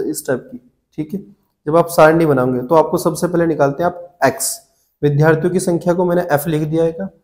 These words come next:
और आप निकालोगे एक्स। एक्स कैसे निकलता है? जो आपको उसने वर्ग अंतराल दिया है,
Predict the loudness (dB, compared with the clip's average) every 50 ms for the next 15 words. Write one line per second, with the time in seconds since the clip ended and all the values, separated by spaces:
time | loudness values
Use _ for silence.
0 | _ _ _ 0 0 0 2 0 0 2 2 2 2 2 2 0 0 -2 -2 -2
1 | -2 -2 -2 -6 -8 -6 -4 -4 -4 -4 -2 -2 -2 -2 0 -2 -2 -2 -2 -4
2 | -4 -4 -4 -4 -4 -2 2 2 2 2 2 0 -2 0 0 0 0 2 2 2
3 | 2 2 0 -2 0 2 2 2 2 2 0 0 0 -2